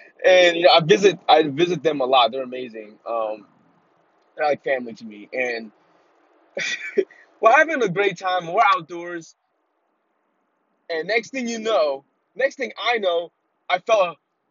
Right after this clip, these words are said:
just like a zoop. Like, it, it's just like, I just felt, <laughs> I just felt like something just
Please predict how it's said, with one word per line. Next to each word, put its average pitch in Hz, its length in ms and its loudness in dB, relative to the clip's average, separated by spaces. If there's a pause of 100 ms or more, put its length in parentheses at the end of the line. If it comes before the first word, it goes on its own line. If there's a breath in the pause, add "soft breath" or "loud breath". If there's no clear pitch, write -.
(120)
just 180 140 -14
like 196 160 -4
a 160 220 -10
zoop. 214 260 -6 (280)
Like, 220 200 0
it, 220 140 -8
it's 208 140 -10
just 226 160 -16
like, 233 160 -4 (100)
I 185 80 4
just 180 240 -12
felt, 196 300 4
<laughs> - 720 -8
I 220 100 2
just 233 240 -14
felt 226 220 0
like 190 220 -2
something 214 560 -6
just 175 260 -10